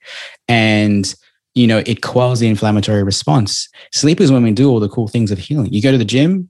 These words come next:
you need to sleep to grow. You know, as a female, to get really healthy hormones, um, you need to sleep to be able to heal. Even memory, the consolidation of short-term to long-term memory happens at nighttime.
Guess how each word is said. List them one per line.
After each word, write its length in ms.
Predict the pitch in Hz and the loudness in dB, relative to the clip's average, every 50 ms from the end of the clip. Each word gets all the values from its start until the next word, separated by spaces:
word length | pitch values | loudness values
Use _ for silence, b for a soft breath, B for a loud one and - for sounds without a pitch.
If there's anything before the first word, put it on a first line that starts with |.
| _ - | _ -4
you 80 | 107 | -2
need 120 | 110 117 113 | 0 0 0
to 60 | 104 | 0
sleep 360 | - - - 131 139 143 143 | -2 0 0 2 2 0 0
to 80 | - 101 | -4 -4
grow. 360 | 90 110 117 78 - - - - _ _ _ _ _ - | -2 -2 -2 -2 -2 -6 -8 -14 _ _ _ _ _ -8
You 120 | 101 104 | -4 -2
know, 140 | 104 107 107 | 0 0 0
as 160 | 87 107 98 | 0 0 0
a 80 | 107 107 | -2 -2
female, 460 | - - 117 123 123 127 123 123 120 | -2 0 2 2 2 2 2 0 0
to 120 | 120 - 120 | 0 -2 -2
get 200 | 107 110 101 101 | -2 -2 -2 -2
really 260 | 110 113 113 117 113 | -2 0 0 0 0
healthy 320 | 98 107 107 104 - 113 | 0 0 -2 -2 -2 -4
hormones, 640 | 104 - - 104 98 101 113 135 175 196 180 - - B B B B B B B B - | -4 -2 0 0 2 2 2 2 2 0 -2 -6 -10 B B B B B B B B -4
um, 200 | 110 110 107 98 | -2 0 0 2
you 120 | 101 110 | 2 2
need 180 | 113 117 120 117 | 2 2 2 0
to 100 | - 117 | -2 -4
sleep 400 | - - - - 117 131 135 135 | -4 -4 -2 0 0 0 0 0
to 100 | - 120 | -2 -2
be 140 | 104 107 104 | 0 0 0
able 280 | 104 101 98 104 104 98 | 0 0 0 -2 -4 -4
to 180 | - - - | -6 -6 -8
heal. 480 | 101 - - 160 175 135 110 - 139 - B B B B B | -6 -4 -4 -2 -2 -2 -2 -4 -6 -10 B B B B B
Even 320 | - 135 156 156 180 151 139 | 0 2 4 4 4 4 4
memory, 500 | 135 151 196 202 147 95 90 95 101 - _ _ - | 4 4 4 2 2 0 -4 -6 -10 -12 _ _ -2
the 100 | 120 127 | -2 -2
consolidation 880 | - - 151 143 - 147 160 185 175 139 131 127 135 123 - 131 120 | 0 2 0 2 2 2 2 2 2 2 2 0 0 0 0 -2 -2
of 100 | 110 101 | -2 -2
short-term 880 | - - - - 113 113 131 135 - - - - 120 117 110 110 101 | -4 -6 -4 -2 0 0 0 -2 -4 -6 -4 -2 -2 0 0 -2 -4
to 200 | 98 - - - | -6 -8 -10 -10
long-term 760 | 101 98 95 90 98 101 110 127 143 143 143 - 135 120 110 104 | -10 -8 -6 -4 0 0 2 4 4 2 2 0 0 0 2 0
memory 420 | 107 120 139 139 117 104 101 107 - | 0 0 0 0 0 -2 -4 -8 -12
happens 480 | - - - - 107 - - 131 131 120 | -14 -10 -6 -6 -4 0 0 2 2 2
at 140 | 123 120 120 | 0 -2 -2
nighttime. 520 | 135 147 165 156 - - 110 110 104 98 | 0 0 -2 -2 -2 -4 -4 -4 -6 -8